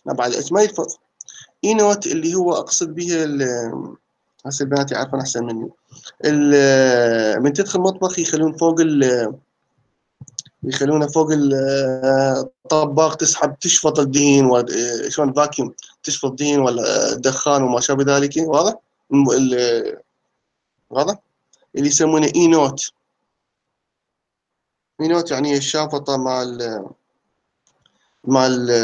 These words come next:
الهواء أو الدهن أو ما شابه ذلك يسمونه إي نوت. وإن مي نوت، الإن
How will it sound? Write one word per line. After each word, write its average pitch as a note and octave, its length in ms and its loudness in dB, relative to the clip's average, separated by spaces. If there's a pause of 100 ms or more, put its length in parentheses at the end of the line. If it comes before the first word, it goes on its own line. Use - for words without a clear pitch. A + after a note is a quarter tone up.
(840)
الهواء C#3 720 2
أو A#2 180 0
الدهن C3+ 440 -2
أو A#2 160 -6
ما A#2+ 140 -6
شابه C3+ 420 -2
ذلك C3+ 180 -2
يسمونه C3 360 -2
إي C#3 120 2
نوت. G3 380 2 (380)
وإن D3 760 2
مي E3 160 2
نوت، D#3 420 0 (1400)
الإن C#3 1000 0